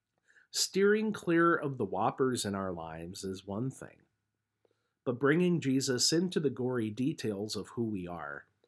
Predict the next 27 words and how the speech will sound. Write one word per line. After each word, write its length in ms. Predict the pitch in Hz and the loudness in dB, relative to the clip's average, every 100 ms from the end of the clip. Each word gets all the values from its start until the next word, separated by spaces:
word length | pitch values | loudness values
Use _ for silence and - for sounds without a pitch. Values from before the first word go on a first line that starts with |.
| _ _ - | _ _ -8
and 160 | 101 104 | -6 -2
having 380 | 113 131 139 | 0 2 0
him 300 | 127 131 127 | 0 -2 -4
claim 380 | 123 135 117 113 - | -4 -4 -2 -2 -4
all 260 | 120 123 113 | -2 0 -2
of 160 | 98 | -4
me 320 | 85 76 78 _ _ _ _ 139 | -12 -14 -18 _ _ _ _ -2
is 160 | 135 | -2
quite 320 | - - 98 85 | -2 -4 -4 -4
another. 540 | 82 85 69 53 - _ _ _ _ _ _ _ _ _ _ _ _ _ - | -8 -8 -12 -16 -20 _ _ _ _ _ _ _ _ _ _ _ _ _ -2
I 120 | 147 | 2
don't 220 | 175 196 | 4 4
want 280 | 180 151 151 | 2 0 0
to 80 | 143 | -2
make 240 | 139 156 | -2 -2
light 240 | 104 113 139 | -4 -6 -6
of 120 | - | -10
this. 460 | - - - - - _ _ _ _ _ _ _ _ _ | -16 -6 -4 -4 -8 _ _ _ _ _ _ _ _ _
Removing 600 | 139 139 147 180 190 180 | 2 4 4 4 4 4
those 280 | 127 104 110 | 2 0 -2
costumes, 1000 | - 117 107 - - 71 64 64 - - _ _ _ - | -4 -6 -4 -4 -4 -8 -12 -6 -4 -4 _ _ _ -2
those 220 | 104 104 | 0 0
disguises, 840 | 117 - - 92 90 78 62 67 - | 0 0 0 -4 -6 -8 -10 -8 -8
can 240 | - 98 | -6 -4
be 140 | 95 | -4
hard 420 | 92 - 156 151 117 | -6 -2 -2 0 -2
work 340 | 117 85 | -4 -6